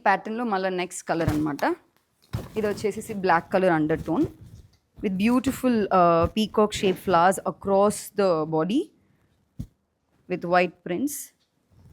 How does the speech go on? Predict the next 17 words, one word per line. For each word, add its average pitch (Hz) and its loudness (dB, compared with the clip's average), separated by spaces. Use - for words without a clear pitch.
and 165 -2
antique 180 -6
zari 180 0
on 175 -2
both 160 -6
sides. 269 -6
రెండు 202 0
ఈక్వల్ 196 -2
సైజ్ 160 -4
వస్తాయి. 165 -10
And, 170 -2
uh, 165 0
ముందాని 180 0
వచ్చి 170 -10
ఇలా 160 -4
వస్తుంది 165 -8
స్ట్రైప్డ్ 160 -6